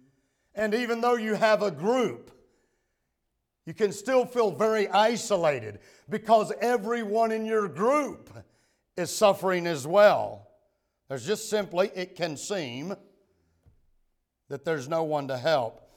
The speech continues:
A common challenge, disappointment, or adversity tends to create more readily an atmosphere of despair. The next thing that I notice here in chapter four is not only that all the people wept,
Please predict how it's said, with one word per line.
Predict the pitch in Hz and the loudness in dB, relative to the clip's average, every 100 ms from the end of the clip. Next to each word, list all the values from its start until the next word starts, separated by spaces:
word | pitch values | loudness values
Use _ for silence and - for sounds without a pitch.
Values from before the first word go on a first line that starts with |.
| _ _ | _ _
A | 123 | -6
common | - 202 202 196 160 | 0 4 4 2 -4
challenge, | - 202 196 196 151 | 0 4 4 2 -2
disappointment, | 196 185 180 196 202 196 185 | -6 -4 -6 0 0 0 0
or | 185 | 4
adversity | 180 165 170 202 196 185 160 151 - - - | 4 4 2 0 -2 -6 -6 -8 -14 -20 -4
tends | 233 247 226 180 156 - | 0 2 0 -2 -6 -10
to | - | -10
create | 180 - 220 185 202 220 175 | -10 -6 -2 6 8 8 4
more | 180 202 190 | 0 0 2
readily | 165 208 220 185 156 139 - - - | 8 8 8 6 2 -2 -6 -14 -4
an | 185 185 | 0 4
atmosphere | 202 208 185 185 - 196 180 170 165 | 6 6 4 -4 -4 0 0 0 4
of | 160 131 | 4 4
despair. | 143 143 - 196 196 156 107 104 - _ - _ _ _ _ _ | -6 -8 -4 0 2 2 -2 -8 -16 _ -20 _ _ _ _ _
The | 180 | 0
next | 247 285 - | 2 4 2
thing | 240 | 2
that | 202 | 4
I | 196 190 | 6 6
notice | 208 226 - | 6 4 0
here | 196 | 0
in | 170 | 0
chapter | 139 190 165 165 160 | 0 4 4 2 -4
four | 160 175 170 | -4 0 0
is | 135 | 2
not | 180 196 | 2 4
only | 180 208 220 185 | 4 2 2 0
that | 143 160 156 | 0 0 0
all | 156 185 214 | 2 4 4
the | 190 180 | 2 -4
people | 175 156 - 143 | -6 -8 -6 -8
wept, | 123 135 127 156 - | -4 2 2 2 -4